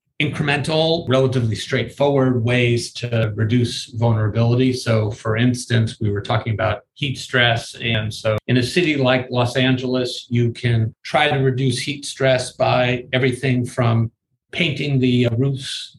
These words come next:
white and paving the streets with, um,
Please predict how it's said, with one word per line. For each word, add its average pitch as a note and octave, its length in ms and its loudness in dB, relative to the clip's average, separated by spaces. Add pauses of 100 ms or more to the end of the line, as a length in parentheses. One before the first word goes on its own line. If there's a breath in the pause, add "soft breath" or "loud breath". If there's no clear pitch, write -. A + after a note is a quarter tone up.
white B2+ 560 -2
and A#2 520 2
paving C3+ 420 2
the A#2+ 80 0
streets - 580 -10
with, A#2 380 -4
um, A#2 500 -2